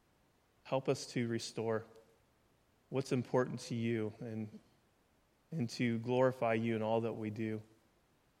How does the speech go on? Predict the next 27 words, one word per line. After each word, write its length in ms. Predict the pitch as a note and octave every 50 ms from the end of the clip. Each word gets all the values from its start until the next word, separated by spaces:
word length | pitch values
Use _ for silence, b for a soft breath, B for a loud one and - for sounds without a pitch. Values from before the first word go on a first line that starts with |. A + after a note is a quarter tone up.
| _ _ _ _ _ _ _
Help 200 | - B2 B2+ -
us 140 | C3+ - -
to 100 | - B2
represent 640 | A#2 A#2 A#2+ B2 - B2 A#2 A2+ B2+ A#2+ B2+ - -
you, 180 | A2 A2 A2+
not 240 | G#2+ G#2+ A2+ A#2+ B2
only 380 | A#2+ A#2+ B2+ B2+ B2 A#2 A2 G#2+ A2 B B B B B B B
in 140 | B B2 B2
this 300 | B2 A#2 A2 - - -
little 300 | B3+ C3+ A#2+ B2 A#2+ A#2+
space, 680 | - - - - - - A#2+ B2 A#2+ A#2 A2+ - - - -
but 280 | A2+ A#2 A2 G#2+ - - - b b b b b b b -
represent 520 | A#2+ C3 C3+ C#3 B2+ A#2+ C3 B2+ B2 -
you 180 | A#2+ A#2 A#2 A#2
every 240 | A#2 A#2+ B2+ B2+
moment 480 | A#2+ A#2 A2 A2+ B2 B2+ B2 A2+ - - - - - - - - - _ _ _ _ _ _ _ _ _ _ _ _ _
that 120 | - B2 A#2+
we 180 | B2 B2 A#2+
are 140 | A#2+ A#2 A2
out 260 | G#2+ A2 A#2+ B2 A#2
and 60 | A#2+ A2+
about. 580 | G#2+ G#2+ A2+ A2+ A#2 A#2 A#2 A#2+ C#3+ - - A#2+
Maybe 260 | A#2 A#2+ B2+ C3+ C#3
people 320 | - C#3+ C3+ - B2+ A#2
see 500 | - - - - B2+ B2+ B2+ B2 A#2 A2 - - - - _ _ _ _ _ _ _ _ _ _ _ _ _ _ _ _ _ _ _ _ _ _ _ _ _ -
that 160 | - B2+ C3
we 440 | C3+ B2+ B2 B2+ B2+ B2 A#2+ C3 F3